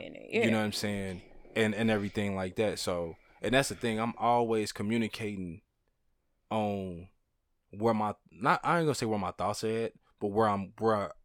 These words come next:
Speaker 2: I feel like we're headed
Speaker 1: Mm-hmm.
Speaker 2: and where I w-, where I personally wanna get us to.
Speaker 1: Right.
Speaker 2: And how I can make that align to what everything else we, we got going on.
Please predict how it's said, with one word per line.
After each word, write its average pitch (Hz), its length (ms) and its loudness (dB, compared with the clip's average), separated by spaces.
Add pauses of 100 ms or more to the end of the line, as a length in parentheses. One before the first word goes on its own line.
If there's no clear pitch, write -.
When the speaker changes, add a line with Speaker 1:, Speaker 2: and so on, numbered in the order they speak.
(160)
Speaker 2:
I 107 100 2
feel - 160 0
like 101 180 0
we're 95 160 -4
headed 95 400 -6
Speaker 1:
Mm-hmm. 131 600 0
Speaker 2:
and 104 120 0
where 107 140 6
I 104 100 2
w-, 98 300 -2
where 107 300 2
I 117 180 2
personally 110 680 -2
wanna 104 300 -2
get 95 200 -6
us 90 200 -10
to. 80 180 -12 (160)
Speaker 1:
Right. 110 200 -6 (140)
Speaker 2:
And 107 120 -4
how 104 200 0
I 101 120 -4
can 107 160 -4
make 101 180 -4
that 101 140 -2
align 98 400 -4
to - 140 -8
what 92 220 -6
everything 101 480 -6
else 95 240 -6
we, 98 260 -8
we 110 220 -2
got 98 240 -6
going 87 280 -12
on. 85 160 -14